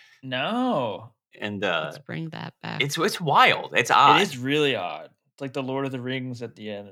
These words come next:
Speaker 1: Like, "We did it. We fucking did it, man."
Speaker 2: Yeah. And it does, it pulls back at the last second to end with a little stinger. Like, you, you kind of feel it has to.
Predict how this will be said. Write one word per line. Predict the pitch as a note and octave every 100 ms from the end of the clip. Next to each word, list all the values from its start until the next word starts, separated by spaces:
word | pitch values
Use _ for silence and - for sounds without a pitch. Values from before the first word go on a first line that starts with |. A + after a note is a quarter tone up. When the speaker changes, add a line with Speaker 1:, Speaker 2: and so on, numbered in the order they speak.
| G2+
Speaker 1:
Like, | G#2
"We | B2+ B2 -
did | A#2+ G2+
it. | - _
We | B2
fucking | - A#2+ - G2+ -
did | G#2+ G2
it, | E2+ _
man." | G2+ G2 G2+ A2 - -
Speaker 2:
Yeah. | A2 G#2+ E2 D2 - _
And | B2 C3+
it | C#3+
does, | F3 F#3+ F3 D#3+
it | D3
pulls | - E3
back | B2+ C#3 C3+
at | C3
the | G2+
last | A#2+ C#3+ C#3 -
second | C#3 A2+ G2 F2
to | F2
end | G#2 G#2
with | F#2+ F#2
a |
little | F#2+ F2+
stinger. | - - G#2+ G#2 G#2 G2+ - _ _
Like, | E2+ F#2+ F2+
you, | G#2+
you | F#2+ G#2
kind | - C#3
of | A2
feel | - A2
it | F#2+
has | F#2 G2 G#2+ -
to. | A2+ A2+ A#2